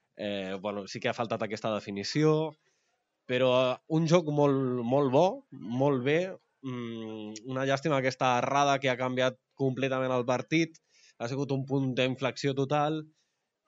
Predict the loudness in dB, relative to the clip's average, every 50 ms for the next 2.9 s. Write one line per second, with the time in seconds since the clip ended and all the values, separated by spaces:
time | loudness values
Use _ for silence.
0 | -20 -14 -8 -4 -2 0 2 2 2 0 0 -2 -4 -6 -6 -8 -10 -12 -12 -12
1 | -12 -12 -10 -8 -8 -6 -2 0 0 0 0 -2 -6 -6 -10 -12 _ _ -20 -20
2 | -16 -16 -14 -10 -6 -4 -4 -2 -2 -4 -4 -6 -8 -10 -10 -10 -12